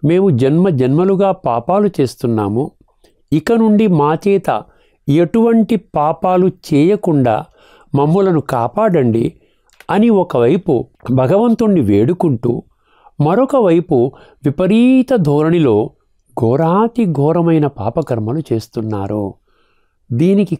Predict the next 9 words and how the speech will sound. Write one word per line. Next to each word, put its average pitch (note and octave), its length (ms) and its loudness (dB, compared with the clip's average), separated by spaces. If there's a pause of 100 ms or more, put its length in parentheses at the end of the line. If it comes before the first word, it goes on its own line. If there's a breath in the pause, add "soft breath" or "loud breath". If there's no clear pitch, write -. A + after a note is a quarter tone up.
(120)
కారణము F#3 520 -2
ఏమై E3 440 2
ఉంటుంది? A2+ 720 -4 (540)
అంటే, D3 240 0
మనుషులు F3+ 600 0 (100)
చేసే D#3 280 0
పాపకర్మలను E3 1080 -2 (460 loud breath)
అరికట్టే D#3+ 640 -2
శక్తి - 580 -6